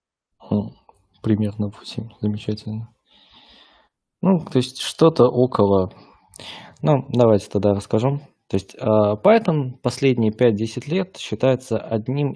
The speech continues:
из, а, лидеров, там, даже в тройке лидеров по популярности, по востребованности в мире. За счёт чего? За счёт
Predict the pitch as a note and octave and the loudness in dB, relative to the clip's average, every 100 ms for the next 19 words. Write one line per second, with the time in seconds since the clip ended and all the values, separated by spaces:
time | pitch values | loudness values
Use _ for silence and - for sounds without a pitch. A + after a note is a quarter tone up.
0 | - - B2 A2 G#2+ A2 G#2 - - - | -10 -6 -4 -4 -4 -2 -2 -6 -20 -20
1 | _ G2 G2 G2 F#2+ F#2 F#2 F2+ F2+ - | _ -2 0 2 0 -2 -4 -6 -8 -12
2 | - - B2 D#3+ A#2 G2 - G2+ A2 G2 | -8 0 2 4 0 0 -6 -8 -4 -4
3 | F#2+ F2+ - A#2 B2 - G2+ A2+ C#3+ G#2 | -4 -4 2 4 4 0 -2 -2 -2 -4
4 | F#2 - _ G#2+ G#2+ - G2 G#2+ D3 F3+ | -4 -8 _ 2 2 0 0 2 4 2
5 | D#3 C#3 - G#2 - E2+ F2 - C#3+ F3 | 0 -6 -8 -10 -10 -10 -8 -6 -4 -2
6 | C3+ A#2+ A2 - G2 G2+ G#2+ G2 F#2+ _ | -2 -2 -4 -6 -8 -2 0 0 -6 _
7 | _ _ _ _ _ _ _ _ - - | _ _ _ _ _ _ _ _ -8 -4
8 | G2 - - D3+ B2 - - - - - | -4 -4 -4 -2 -2 -4 -10 -20 -20 -16
9 | - G#3 F#3+ F#3+ G#3+ - | -4 -2 0 0 0 -4